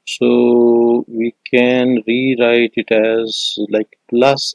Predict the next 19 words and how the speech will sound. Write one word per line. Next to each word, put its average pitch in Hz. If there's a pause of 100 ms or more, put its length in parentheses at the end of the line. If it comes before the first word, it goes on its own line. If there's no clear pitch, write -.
x -
will 117
be 113
taking 113
common, 123
and 123
inside 123
will 117
be 113 (760)
three, 135 (180)
uh, 127 (180)
three 151
basically. 117
We 117
can, 127 (640)
uh, 120
write 123
three 151
minus 131